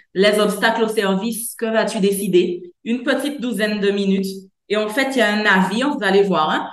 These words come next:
le Corpus Christi, qui représente le corps de Christ. Et il y a plein de gens autour qui font naufrage à la mer.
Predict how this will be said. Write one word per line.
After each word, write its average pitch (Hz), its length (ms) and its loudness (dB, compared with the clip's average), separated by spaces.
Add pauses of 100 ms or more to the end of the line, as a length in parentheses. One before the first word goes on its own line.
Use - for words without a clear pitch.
(120)
le 190 180 0
Corpus 220 560 0
Christi, 277 800 0
qui 254 140 -6
représente 247 540 -2
le 254 100 2
corps 233 240 0
de 220 100 2
Christ. 262 500 -2 (220)
Et 220 60 -4
il 247 40 0
y 254 40 2
a 254 100 2
plein 311 240 2
de 294 60 0
gens 277 200 0
autour 262 300 -4
qui 254 60 -6
font 240 180 -2
naufrage 233 540 2
à 226 100 0
la 202 140 0
mer. 202 400 -2